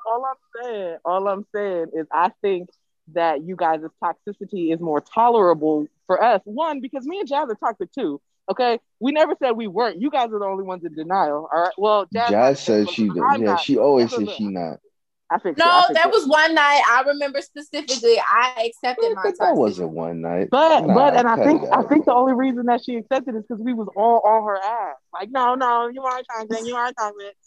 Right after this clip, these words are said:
Speaker 1: And so if we, if we, us,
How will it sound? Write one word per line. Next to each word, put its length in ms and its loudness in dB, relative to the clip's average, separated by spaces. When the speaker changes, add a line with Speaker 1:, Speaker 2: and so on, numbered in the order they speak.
Speaker 1:
And 160 0
so 200 4
if 60 -10
we, 420 0
if 100 -4
we, 580 0
us, 340 2